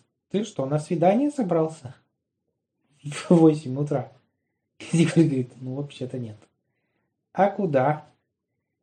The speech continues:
Он говорит: «Ну, на собеседование». «А, тебя что, уволили, что ли, наконец-то?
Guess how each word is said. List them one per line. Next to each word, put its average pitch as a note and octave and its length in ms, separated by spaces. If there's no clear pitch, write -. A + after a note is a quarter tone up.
Он B2 180
говорит: A#2+ 200
«Ну, G3+ 500
на F#3+ 120
собеседование». B2 800
«А, C3+ 880
тебя D3+ 120
что, C#3+ 180
уволили, D#3+ 420
что - 220
ли, A#2 80
наконец-то? A#2 560